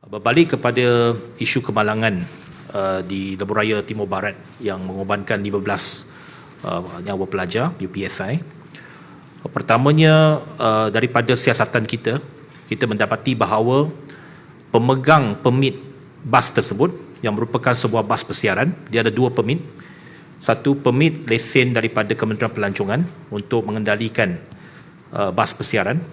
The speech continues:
Yang keduanya permit kenderaan tersebut daripada Agensi Pengangkutan Awam Darat. Pemilik permit tersebut sebenarnya tidak op-,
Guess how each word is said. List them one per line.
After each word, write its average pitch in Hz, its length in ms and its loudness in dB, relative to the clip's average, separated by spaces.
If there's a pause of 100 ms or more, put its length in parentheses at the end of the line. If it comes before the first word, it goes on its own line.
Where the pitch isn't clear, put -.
(640)
Yang 104 240 0
keduanya 135 420 4
permit 123 380 0 (320)
kenderaan 117 420 2
tersebut 113 480 -4
daripada 107 400 -2
Agensi 107 400 -4
Pengangkutan 101 540 -4
Awam 98 180 -4
Darat. 95 240 -4 (1040)
Pemilik 160 720 6
permit 156 320 4
tersebut 139 480 2 (800)
sebenarnya 139 400 2
tidak 135 400 2
op-, - 240 -6